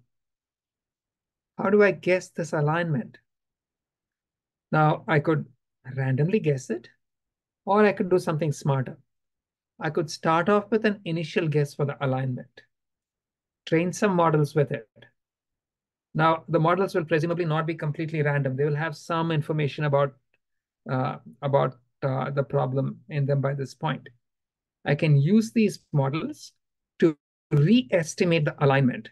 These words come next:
and then use the re-estimated alignment to update the models yet again. And then I can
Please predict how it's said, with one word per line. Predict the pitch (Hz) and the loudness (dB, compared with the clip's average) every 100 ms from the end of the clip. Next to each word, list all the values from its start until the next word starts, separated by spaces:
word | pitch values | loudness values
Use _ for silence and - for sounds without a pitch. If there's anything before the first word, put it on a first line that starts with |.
| _ | _
and | 151 151 | -4 -2
then | 165 160 156 _ _ _ - | -2 -4 -10 _ _ _ -6
use | 160 190 202 | -2 -2 0
the | 175 143 | 4 4
re-estimated | 180 214 170 151 175 160 151 156 | 2 0 -4 -4 -4 -2 -2 -2
alignment | 139 139 139 147 151 | -2 0 0 -2 -2
to | 156 | -6
update | 139 120 139 127 | -8 -2 -2 -2
the | 131 | -2
models | 127 123 123 123 | -2 -4 -8 -10
yet | 120 | -8
again. | 127 147 135 - _ _ _ _ _ _ _ 160 | -6 -4 -6 -10 _ _ _ _ _ _ _ 0
And | 151 | 2
then | 156 | 2
I | 143 143 | 0 0
can | 147 143 131 | 2 2 0